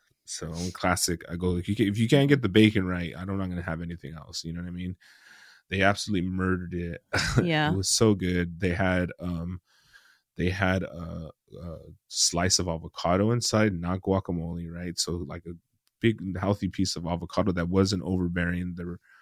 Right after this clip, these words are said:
Speaker 1: potatoes were crispy and tasty as well. Good proportion of egg, and it wasn't like
Speaker 2: Bacon's crispy.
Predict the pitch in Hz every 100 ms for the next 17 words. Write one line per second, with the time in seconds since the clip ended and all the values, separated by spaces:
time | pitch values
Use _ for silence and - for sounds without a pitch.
0 | - _ - 87 113 117 95 90 85 -
1 | - 123 117 - 113 113 110 - 90 -
2 | - 104 104 - 82 82 80 85 90 82
3 | 90 _ - - _ _ 90 95 113 113
4 | - 120 107 - 101 87 90 95 92 92
5 | 87 92 92 107 90 82 185 - 185 -
6 | 196 - - 190 202